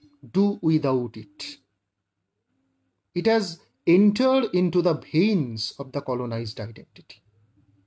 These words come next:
আমাদের শিরায় উপশিরায় ঢুকে গেছে, তুমি কি করে এড়াবে?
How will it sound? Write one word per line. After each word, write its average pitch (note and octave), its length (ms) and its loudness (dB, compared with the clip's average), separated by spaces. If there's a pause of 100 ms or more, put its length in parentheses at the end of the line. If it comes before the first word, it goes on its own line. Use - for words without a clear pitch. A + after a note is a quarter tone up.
(720)
আমাদের F#3+ 260 0
শিরায় G3+ 420 2
উপশিরায় D#3+ 500 0
ঢুকে A2+ 260 -12
গেছে, - 220 -16
তুমি G3+ 180 -2
কি C4 100 -4
করে C#4 200 2
এড়াবে? C#3+ 380 4